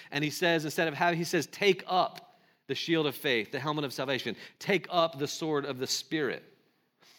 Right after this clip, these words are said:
So, so if this maybe helps it, if you imagine a police officer walking into a restaurant, say, they stop for breakfast, they wouldn't typically remove their utility belt or their bulletproof vest or their boots, right?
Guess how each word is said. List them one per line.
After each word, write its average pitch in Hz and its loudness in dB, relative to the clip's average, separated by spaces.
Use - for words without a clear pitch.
So, 190 2
so 175 2
if 156 0
this 160 0
maybe 143 -2
helps 151 0
it, 151 2
if 143 -8
you 160 0
imagine 156 2
a 143 0
police 151 0
officer 139 2
walking 139 0
into 135 -2
a 123 -2
restaurant, 131 -2
say, 127 0
they 123 -8
stop 147 4
for 131 -6
breakfast, 135 0
they 160 0
wouldn't 196 2
typically 170 2
remove 139 -2
their 131 2
utility 160 0
belt 151 2
or 120 0
their 113 -2
bulletproof 147 0
vest 135 4
or 120 -2
their 113 -4
boots, 151 4
right? 123 2